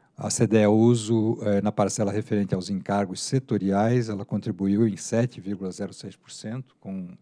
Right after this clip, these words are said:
para esse reajuste, também é importante a gente citar isso aqui. A sobrecontratação de energia na parcela, e foi bem destacado na sustentação, na sustentação oral,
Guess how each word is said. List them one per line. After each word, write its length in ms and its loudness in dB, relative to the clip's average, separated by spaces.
para 220 -8
esse 180 -12
reajuste, 520 -6
também 240 -4
é 20 -2
importante 480 -6
a 20 -4
gente 140 -8
citar 340 -10
isso 160 -12
aqui. 280 -8
A 80 -4
sobrecontratação 1300 0
de 80 0
energia 420 2
na 80 0
parcela, 480 0
e 60 -4
foi 240 -6
bem 180 -2
destacado 760 -6
na 200 -2
sustentação, 920 -6
na 380 -4
sustentação 580 -8
oral, 320 -4